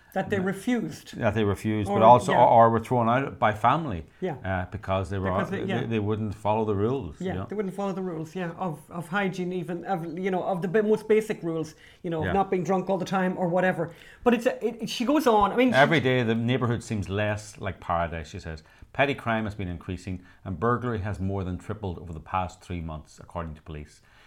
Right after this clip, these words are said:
Speaker 2: In place of familiar open doors, merchants have been locking entrances and removing valuable items from windows.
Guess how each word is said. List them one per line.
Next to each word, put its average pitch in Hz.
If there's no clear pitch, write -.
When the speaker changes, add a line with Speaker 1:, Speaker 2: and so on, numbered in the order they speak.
Speaker 2:
In 113
place 156
of -
familiar 135
open 107
doors, 92
merchants 143
have 104
been 101
locking 127
entrances -
and 101
removing 101
valuable 92
items 82
from 85
windows. 80